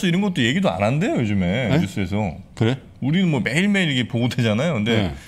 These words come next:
Speaker 1: 뉴스에서 확진자 몇 명이다 이런 얘기도 거의 안 한다는 거예요.
Speaker 2: 그래요?
Speaker 1: 그래서 실제로 미국이 그런지 아니면
Speaker 2: 음.
Speaker 1: 거기 사신 분만 그런 얘기를 하시는 건지. 그래서 거의 뭐 그냥
Speaker 2: 그러니까요.
Speaker 1: 독감 수준으로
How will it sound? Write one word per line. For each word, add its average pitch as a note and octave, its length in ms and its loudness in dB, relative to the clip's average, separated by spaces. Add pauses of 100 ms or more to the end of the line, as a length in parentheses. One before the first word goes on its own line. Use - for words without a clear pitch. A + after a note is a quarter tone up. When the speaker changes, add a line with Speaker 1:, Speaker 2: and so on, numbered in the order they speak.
(180)
Speaker 1:
뉴스에서 E3 800 0 (300)
확진자 F#3 400 -2
몇 B2 120 2
명이다 A#2+ 280 0
이런 D#3 200 0
얘기도 E3+ 200 -2
거의 - 260 -8
안 A2 140 -2
한다는 D#3+ 380 0
거예요. D#2+ 280 0 (240)
Speaker 2:
그래요? G#2+ 280 0 (520)
Speaker 1:
그래서 D#3 160 -4
실제로 A#3+ 380 -2
미국이 C3+ 340 -2
그런지 A2+ 600 -2
아니면 F#2 560 -2 (640)
Speaker 2:
음. F#2+ 140 -8
Speaker 1:
거기 G#2+ 220 -4
사신 D#3+ 360 -2
분만 A2 400 -2
그런 G2+ 200 -4
얘기를 F#2+ 200 -2
하시는 B2+ 300 -4
건지. F2+ 580 -2 (800)
그래서 C3+ 160 -8
거의 D#3 200 0
뭐 G#3+ 120 2
그냥 F3 280 2
Speaker 2:
그러니까요. A2 200 -4 (160)
Speaker 1:
독감 G#3+ 420 -2
수준으로 D#3+ 840 0